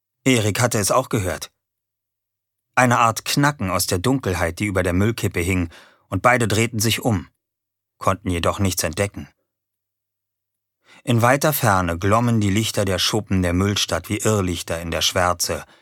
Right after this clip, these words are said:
Im Übrigen lag die Halde noch verborgen in der Nacht. Sicherheitshalber senkte Hyäne seine Stimme zu einem heiseren Flüstern, als er fortfuhr. Er hatte die Kleiderlieferungen nicht mit den Reinigern in Verbindung gebracht.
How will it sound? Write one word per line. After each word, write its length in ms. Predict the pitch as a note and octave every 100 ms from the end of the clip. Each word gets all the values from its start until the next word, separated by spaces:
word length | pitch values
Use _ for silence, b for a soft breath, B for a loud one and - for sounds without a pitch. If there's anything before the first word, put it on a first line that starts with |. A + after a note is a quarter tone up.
| b b b
Im 140 | A2+
Übrigen 600 | A#2+ B2 A2+ G#2 G#2 F#2+ E2+
lag 240 | F#2+ F#2
die 140 | - F2
Halde 260 | G2+ F#2+
noch 140 | F2+ -
verborgen 460 | F#2+ F#2 G2 E2+
in 100 | E2+
der 80 | E2
Nacht. 400 | F2+ F2 - - _ _ _ _ _ _ _ _ _ _ _ _
Sicherheitshalber 920 | A#2+ C#3 C#3+ A2 G#2+ F#2 G#2 G#2 C3
senkte 340 | A2+ G#2+ G#2 A2+
Hyäne 480 | G2+ F#2+ G#2 G#2+
seine 260 | G2 F#2+ F#2
Stimme 380 | - - G#2+ F2
zu 160 | -
einem 260 | F#2+ F2 E2
heiseren 440 | G2+ G2 F#2 F2
Flüstern, 520 | E2+ G#2+ G#2+ - D2+ C#2+
als 200 | D#2 -
er 80 |
fortfuhr. 640 | - G2+ F2 - F#2 D#2 D2+ - _ _ _ _ _ _ _ _ _ _ _ _
Er 220 | F2+ D#2
hatte 180 | F#2 F2
die 100 | E2
Kleiderlieferungen 1000 | - G2+ G#2 F#2+ F2+ F2 F2+ F2 E2+ E2+
nicht 260 | G2 -
mit 100 | F2+
den 120 | E2+ E2
Reinigern 500 | F2+ G2+ F#2 E2 E2
in 80 |
Verbindung 460 | E2 F2 G2+ G#2 F2
gebracht. 480 | D#2 D#2 D#2 -